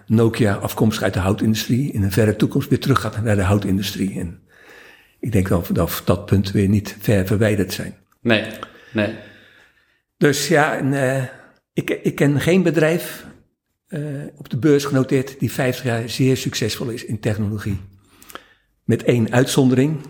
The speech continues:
Speaker 1: dat is gelijk mijn twijfel altijd van, moet ik daar toch niet in gaan beleggen, is Microsoft onder leiding van Bill Gates.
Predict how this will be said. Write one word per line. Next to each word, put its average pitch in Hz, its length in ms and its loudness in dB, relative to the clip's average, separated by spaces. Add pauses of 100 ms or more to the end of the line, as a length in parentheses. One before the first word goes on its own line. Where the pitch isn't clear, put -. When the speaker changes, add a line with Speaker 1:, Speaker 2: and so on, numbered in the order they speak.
(180)
Speaker 1:
dat 110 160 -2
is - 80 -6
gelijk - 460 -4
mijn 104 220 2
twijfel 117 400 2
altijd 98 320 -2
van, 113 120 -2
moet 110 140 4
ik 110 100 0
daar 92 160 0
toch - 180 -4
niet 104 140 2
in 110 120 2
gaan 95 180 0
beleggen, 110 320 0
is - 120 -4
Microsoft 101 760 0
onder 95 180 0
leiding 90 240 0
van 95 100 0
Bill 98 140 4
Gates. 92 540 -2